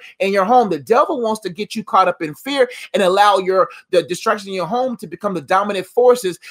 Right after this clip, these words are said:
to determine the temperature in your heart. No, greater is he that's in you. You're the one that has the power. The Bible says if one person can be saved in a home, the whole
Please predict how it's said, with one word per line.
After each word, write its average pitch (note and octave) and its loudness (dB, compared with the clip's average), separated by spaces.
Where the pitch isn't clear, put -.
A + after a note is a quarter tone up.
to F#3+ 0
determine G3+ -4
the F3 -4
temperature - -8
in E3+ -8
your A#3 4
heart. F3 0
No, A#3 0
greater A#3+ 2
is A3 -10
he A#3 -8
that's F3+ -4
in F#3 -4
you. C#4 -2
You're C4 -2
the D#4 -2
one G#3 0
that F#3+ -2
has F#3+ -2
the F3+ -14
power. E3+ 0
The E3 -4
Bible A#3 0
says G#3 -4
if D#3 -2
one A3+ -2
person F#3+ -2
can G3 -2
be F#3+ -6
saved G3 0
in F3+ -2
a E3+ -4
home, F3+ -2
the E3 -2
whole G3+ 0